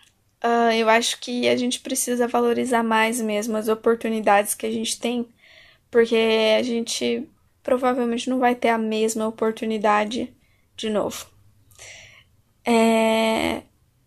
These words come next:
e eu acho que isso tá muito ligado aos arrependimentos daí que a gente tem na vida, né? De, é, eu acho muito sério, assim, que a maior parte dos arrependimentos das pessoas,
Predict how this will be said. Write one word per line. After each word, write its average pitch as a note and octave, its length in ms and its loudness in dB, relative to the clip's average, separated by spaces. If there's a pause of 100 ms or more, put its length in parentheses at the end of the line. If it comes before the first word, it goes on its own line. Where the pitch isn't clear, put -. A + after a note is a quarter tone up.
(640)
e A#3 120 0
eu A#3+ 120 4
acho A#3+ 340 0
que A#3 280 -4
isso - 300 0
tá B3 120 0
muito B3 300 -2
ligado A#3+ 380 4
aos B3 140 0
arrependimentos C#4 880 -2
daí - 180 2
que - 120 -6
a G#3+ 40 -4
gente G#3+ 280 -6
tem A3 140 -2
na G#3+ 120 -2
vida, G3 360 -2
né? A3 200 -2 (880)
De, A3 420 0
é, G#3 80 6 (240)
eu C#4+ 140 6
acho E4 240 0
muito B4+ 160 -4
sério, C4 320 8
assim, A3 240 -2
que - 80 -4
a A3 60 2
maior A#3+ 260 4
parte C4 340 6
dos A3+ 220 -4
arrependimentos A3 720 -2
das G#3+ 160 -6
pessoas, A#3 760 -2